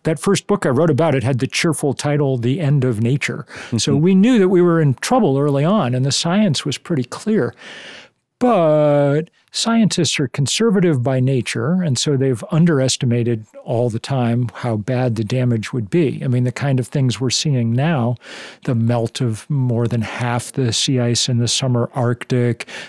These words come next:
Speaker 1: the decimation of coral reefs, these things were supposed to happen in the twenty eighties or the twenty-one forties or things. So, I mean, the, the motto for climate scientists in the last ten years has been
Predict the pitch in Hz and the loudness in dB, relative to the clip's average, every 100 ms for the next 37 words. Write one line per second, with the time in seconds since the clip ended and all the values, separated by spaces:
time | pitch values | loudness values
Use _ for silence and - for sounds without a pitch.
0 | _ 131 123 123 104 - 147 - 147 123 | _ -2 0 -2 -4 -4 -2 0 2 2
1 | 123 135 - 131 123 113 - - 139 127 | 2 0 0 0 0 -2 -8 -4 0 2
2 | 123 113 120 123 - - - - - 160 | 2 0 2 0 -2 -6 -10 -8 0 2
3 | 208 - 160 - 139 - 139 - 117 131 | 2 2 0 2 0 0 0 0 0 0
4 | - 123 113 - - - - 294 165 127 | 0 0 0 -4 -20 -20 -16 -2 0 0
5 | - 175 156 147 139 127 113 113 - 120 | 0 0 2 4 2 2 2 0 -2 -2
6 | 123 - 160 135 127 123 123 117 156 131 | -2 -4 0 2 2 2 0 0 0 2
7 | 120 113 110 104 127 110 120 120 - 147 | 2 0 -2 -2 -4 -4 -6 -4 -4 -2
8 | 185 170 170 202 151 202 147 147 135 131 | 0 0 2 2 0 0 0 0 2 2
9 | 156 165 123 117 - 117 - 139 135 131 | 2 2 2 0 -2 -4 -2 0 0 0
10 | 143 135 131 139 120 - 123 123 139 127 | -2 -2 -2 -2 -2 -2 -2 0 -2 -2
11 | - 120 120 127 120 - 117 - 123 113 | -2 0 0 0 0 -2 -4 -2 0 -2